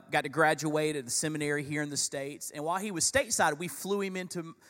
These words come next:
my church, my former church, and Pastor George spent a couple weeks with us at our church. He preached for me, and, uh,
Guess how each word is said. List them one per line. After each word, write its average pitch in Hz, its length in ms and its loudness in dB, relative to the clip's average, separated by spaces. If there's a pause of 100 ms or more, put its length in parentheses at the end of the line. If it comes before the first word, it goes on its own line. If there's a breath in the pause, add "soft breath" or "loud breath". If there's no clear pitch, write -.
(120 loud breath)
my 160 100 6
church, 160 560 2
my 147 120 -4
former 165 300 -4
church, 147 580 -2 (480 soft breath)
and 156 280 0 (100)
Pastor 196 360 2
George 156 640 2 (240 soft breath)
spent - 280 -2
a 139 40 0
couple 160 360 2
weeks 139 260 -4
with 107 220 -10
us 104 140 -10
at 123 60 -8
our 113 80 -8
church. - 260 -10
He 165 100 -6
preached 175 380 -2
for 156 280 -6
me, 160 260 -10 (580 soft breath)
and, 160 380 -2
uh, 151 140 2